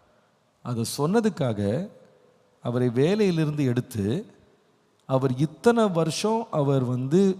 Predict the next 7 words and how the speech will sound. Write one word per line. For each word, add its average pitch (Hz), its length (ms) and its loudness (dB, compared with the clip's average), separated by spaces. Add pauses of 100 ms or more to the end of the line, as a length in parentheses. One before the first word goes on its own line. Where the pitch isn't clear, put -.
(120)
செய்த 143 460 0
அத்தனை 196 640 -2
பணிகளுக்காக 139 800 0
அவர் 139 280 -2
கொடுக்கப்பட்ட 147 920 -2 (720)
அவருடைய 135 480 0
கிராஜுவிட்டியிலிருந்து, 135 1200 0